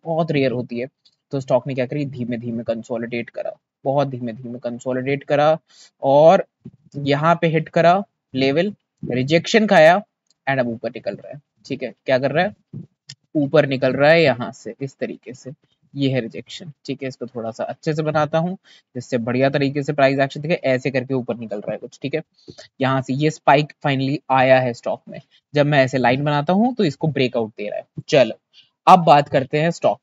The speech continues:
पे आके, क्या हो रहा है यहाँ पे discussion। ये counter trend line इससे ज्वाइन होते हुए, इससे ज्वाइन होते हुए क्या हुआ यहाँ पे, पिछले तीन चार दिन में, आज तो market में fall आया last में, तो उसकी वजह से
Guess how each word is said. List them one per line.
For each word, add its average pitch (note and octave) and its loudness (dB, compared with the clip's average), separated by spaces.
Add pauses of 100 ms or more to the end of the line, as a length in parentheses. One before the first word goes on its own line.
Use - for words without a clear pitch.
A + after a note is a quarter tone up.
पे F#2+ -4
आके, A#2+ -10 (320)
क्या C#3+ 8
हो C#3+ 2
रहा C3 4
है A#2 -2
यहाँ A#2 -10
पे A2+ -10 (220)
discussion। - -8 (1400)
ये D#3 4 (100)
counter C3+ 4
trend C3+ -2
line C#3 0
इससे C#3 -4
ज्वाइन B2+ 0
होते B2 -4
हुए, B2 -4
इससे C3 -6
ज्वाइन A#2+ -2
होते A#2 -6
हुए A#2+ -4 (240)
क्या C3 4
हुआ C3+ 0
यहाँ C3+ -2
पे, C3+ -8
पिछले C#3 -10
तीन B2+ -6
चार B2+ 2
दिन C3 -6
में, D#3 -6
आज B2+ -4
तो D#3 -4
market C#3 -6
में D3+ -6 (440)
fall D3+ 8
आया C3+ 6 (420)
last B2 0
में, B2+ -10 (260)
तो C3 -6
उसकी - -8
वजह C#3 -2
से E3 -4